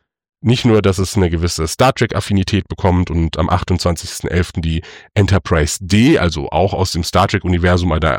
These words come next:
eine andere Serie, äh, bei Lego erscheinen wird, sondern es ist einfach ein Modell gewesen, das so filigran gebaut ist, so viele Details zeigt, in dieser Größe eine unfassbare Form hat, die Rundungen sehr schön darstellt.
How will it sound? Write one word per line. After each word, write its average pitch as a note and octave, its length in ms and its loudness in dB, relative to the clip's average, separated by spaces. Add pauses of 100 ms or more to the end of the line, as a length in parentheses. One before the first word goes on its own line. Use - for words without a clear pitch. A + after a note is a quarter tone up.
(160)
eine E2 200 0
andere D#2+ 260 -2
Serie, G2 560 0 (140)
äh, F2 180 -2
bei F2 160 -4
Lego F2 260 0
erscheinen F#2 460 0
wird, A2 200 0 (480)
sondern F#2+ 260 2
es F2+ 180 -2
ist F#2 140 -4
einfach F2+ 380 -2
ein F2 120 0
Modell E2+ 340 0
gewesen, F2 540 0 (380)
das F2+ 200 0
so G2 300 -2
filigran G2 760 0
gebaut E2 400 0
ist, E2+ 260 -4
so A2+ 200 2
viele G2+ 320 0
Details F#2 500 0
zeigt, F2 380 0
in F2 100 0
dieser G#2 260 2
Größe - 440 0
eine F2+ 160 2
unfassbare F#2 880 -2
Form F2 400 0
hat, F2 160 -2
die F2+ 60 0
Rundungen F2+ 500 2
sehr E2 180 0
schön D#2 220 -2
darstellt. E2+ 500 0